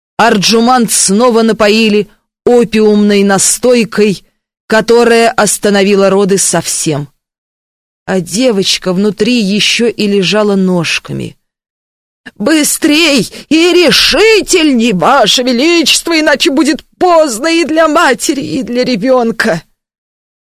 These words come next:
Ребёнок был спасён. Это действительно была крупная девочка, но вот мать.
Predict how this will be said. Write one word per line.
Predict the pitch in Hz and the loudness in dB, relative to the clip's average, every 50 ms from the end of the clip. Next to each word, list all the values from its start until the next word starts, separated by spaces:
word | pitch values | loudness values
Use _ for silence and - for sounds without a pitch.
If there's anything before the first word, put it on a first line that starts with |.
| _ _ - | _ _ -4
Ребёнок | 160 180 202 190 156 202 208 220 208 208 190 175 170 | -2 -2 0 0 2 2 2 2 2 0 0 -2 -2
был | 170 202 196 175 | 0 0 0 0
спасён. | - - - - 190 185 - - - - 185 175 165 143 139 - _ _ _ _ _ _ _ _ _ _ _ - | -2 -4 -2 -2 -2 -2 -2 -2 -2 -2 0 -2 -2 -4 -6 -10 _ _ _ _ _ _ _ _ _ _ _ -4
Это | 208 220 226 226 220 | -2 -2 0 0 0
действительно | 185 220 226 - - - - 214 220 233 226 208 - - - 175 160 165 170 | 0 0 -2 -2 -2 -4 -2 -2 0 0 0 0 -2 -2 -2 -2 -2 -2 -2
была | 160 160 196 196 190 185 | -2 0 0 0 0 0
крупная | - - 180 220 269 277 233 - - 180 185 196 190 175 | -2 -4 -4 -2 0 -2 -2 -2 -2 -2 0 0 0 0
девочка, | 147 - 202 208 202 185 180 - - - - - 180 160 135 _ _ _ _ _ _ _ _ _ _ _ _ - | -2 0 0 0 0 0 -2 -2 -4 -6 -4 -4 -6 -6 -6 _ _ _ _ _ _ _ _ _ _ _ _ -8
но | 156 170 185 190 196 196 | -6 -4 -2 -2 -2 -2
вот | 170 156 175 185 175 - - 143 | -2 -2 -4 -4 -4 -6 -8 -6
мать. | 151 160 175 202 226 226 220 - - - - - - | -4 -2 -2 0 -2 -2 -4 -6 -6 -8 -8 -8 -12